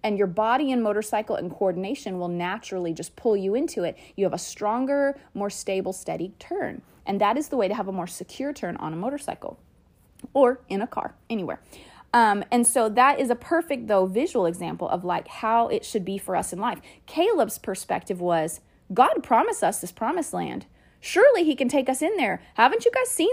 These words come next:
all the miracles he just did? He freaking just split the Red Sea. Like, hello, are you guys paying attention?"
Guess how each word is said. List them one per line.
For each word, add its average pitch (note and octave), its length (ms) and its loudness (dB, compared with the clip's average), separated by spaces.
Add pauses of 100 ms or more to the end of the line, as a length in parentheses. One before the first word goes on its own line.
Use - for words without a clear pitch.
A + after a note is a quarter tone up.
(120)
all A#3+ 180 8
the E4+ 60 2
miracles F#4 400 2
he G4 80 4
just - 220 -2
did? F4 140 0
He G4 40 -6
freaking A4 420 0
just G#4+ 160 0
split - 320 -2
the F#4 80 0
Red F#4+ 240 4
Sea. A#4 280 4
Like, A3 180 4
hello, A3+ 220 4
are F4+ 200 8
you B3+ 80 -4
guys C#4+ 200 0
paying E4+ 180 -2
attention?" D#4+ 380 -4